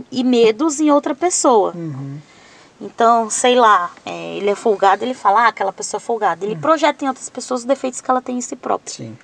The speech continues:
Speaker 1: Minha avó é muito assim também, muito assim também. Tem uma nora dela que a gente fala que é igual a minha avó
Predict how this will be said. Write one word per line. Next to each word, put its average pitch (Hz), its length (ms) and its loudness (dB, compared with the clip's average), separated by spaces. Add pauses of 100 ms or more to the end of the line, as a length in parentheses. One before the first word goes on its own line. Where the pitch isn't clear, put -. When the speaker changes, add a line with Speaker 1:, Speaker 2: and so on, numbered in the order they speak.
(200)
Speaker 1:
Minha 214 120 -2
avó 208 100 0
é 220 60 2
muito 202 320 -6
assim 262 220 -8
também, 262 320 -10
muito 180 420 -12
assim 220 200 -16
também. 196 240 -18 (560)
Tem 220 120 0
uma 247 180 2
nora 254 300 4
dela 226 460 0
que - 100 -12
a 226 40 -4
gente 214 300 -10
fala 202 300 2
que 254 400 -6
é 226 80 -2
igual 220 520 4
a 285 40 2
minha 247 200 0
avó 196 460 0